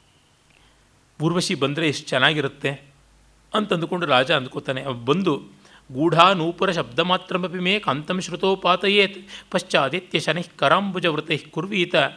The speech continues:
ಕರಾಂಬುಜ ವೃತೆ ಕುರ್ವೀತ ವಾ ಲೋಚನೆ ಹರ್ಮ್ಯಸ್ಮಿನ್ ಅವತೀರ್ಯ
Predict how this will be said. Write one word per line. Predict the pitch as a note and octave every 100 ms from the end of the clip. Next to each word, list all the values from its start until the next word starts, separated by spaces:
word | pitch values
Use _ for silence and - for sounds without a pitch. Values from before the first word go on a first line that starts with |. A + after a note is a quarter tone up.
| -
ಕರಾಂಬುಜ | - D3+ F3+ D#3+ D#3
ವೃತೆ | D3 C3+ - D#3+
ಕುರ್ವೀತ | E3 C#3 E3+ F3 D#3
ವಾ | C#3+ C3+
ಲೋಚನೆ | B2+ C3 - E3 F3+ F3 - - _ - - - - -
ಹರ್ಮ್ಯಸ್ಮಿನ್ | E3+ E3+ A3 G#3 - F3+ E3
ಅವತೀರ್ಯ | C#3+ F3 G3 G3 G#3+ E3+